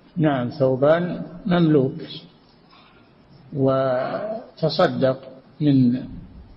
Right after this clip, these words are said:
من كسبه، تصدق من حطبه وكسبه،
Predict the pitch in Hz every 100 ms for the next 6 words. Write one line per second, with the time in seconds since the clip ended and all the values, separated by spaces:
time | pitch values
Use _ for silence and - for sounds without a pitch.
0 | - _ _ _ _ - 170 139 156 -
1 | 120 131 127 123 123 - - - _ _
2 | _ _ _ _ _ _ _ 151 131 175
3 | 147 143 139 143 143 120 147 147 135 123
4 | 139 127 127 117 - 139 - 127 120 117